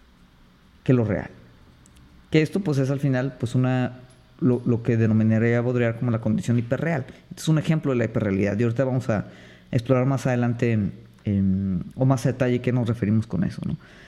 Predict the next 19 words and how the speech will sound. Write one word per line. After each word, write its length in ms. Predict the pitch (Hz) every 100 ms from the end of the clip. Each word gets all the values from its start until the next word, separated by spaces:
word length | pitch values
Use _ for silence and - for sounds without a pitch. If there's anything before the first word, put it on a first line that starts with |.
| - - - - -
Pero 140 | 185
es 60 | 190
interesante, 460 | 202 165 175 156
¿no? 140 | 131 131
Ver 180 | 151
cómo 200 | 151 180
se, 460 | 175 175 160 156 -
se, 260 | - 156 139
se 220 | - -
continúan 480 | - 135 131 147 170
desdibujando 460 | 165 156 139 160 160
esas 120 | 147
líneas 280 | 147 156 147
entre 180 | 135 131
la 120 | 123
realidad 260 | 117 120 131
y 60 |
lo 100 | 135
virtual. 400 | 131 127 143 117